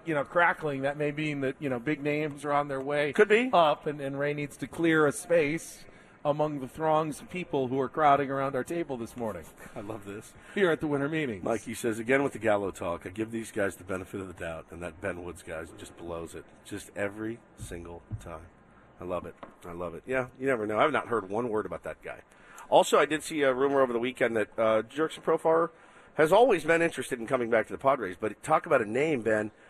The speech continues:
Speaker 2: that, that I have not heard at
Speaker 1: Not
Speaker 2: all
Speaker 1: really,
Speaker 2: mentioned
Speaker 1: no.
Speaker 2: or connected to any other team.
Speaker 1: Um, you know,
Speaker 2: A lot
Speaker 1: I
Speaker 2: of guys are real quiet, and a lot of guys are out there in the front.
Speaker 1: I don't want Joey Gallo to be, you know, number one priority for the Padres, but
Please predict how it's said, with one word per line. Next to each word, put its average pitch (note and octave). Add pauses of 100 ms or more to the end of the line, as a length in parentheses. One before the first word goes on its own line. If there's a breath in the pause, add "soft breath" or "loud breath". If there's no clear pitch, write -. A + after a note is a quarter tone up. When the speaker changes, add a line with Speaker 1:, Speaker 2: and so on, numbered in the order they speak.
(220 soft breath)
Speaker 2:
that, A#2 (220)
that A2+
I A2+
have C#3
not C3
heard B2+ (140)
at A#2
Speaker 1:
Not F3
Speaker 2:
all C3+
Speaker 1:
really, D3
Speaker 2:
mentioned F3
Speaker 1:
no. C#3+
Speaker 2:
or A#2
connected C#3+
to A2
any C#3+
other D3
team. D3+ (160)
Speaker 1:
Um, F3+ (160)
you G3+
know, F3
Speaker 2:
A -
lot F#3+
Speaker 1:
I -
Speaker 2:
of F4
guys D#4
are G#3+
real F3+
quiet, A#3
and G#3+
a F3+
lot A3+
of B3
guys A#3
are G#3+
out A3
there G#3+
in F3+
the D3+
front. G3+
Speaker 1:
I G#3+
don't B3+
want E3
Joey D3+
Gallo C3+
to C3
be, C3+
you C#3
know, C3+
number C#3+
one C3+
priority C#3+
for B2
the G#2+
Padres, D3+
but E3+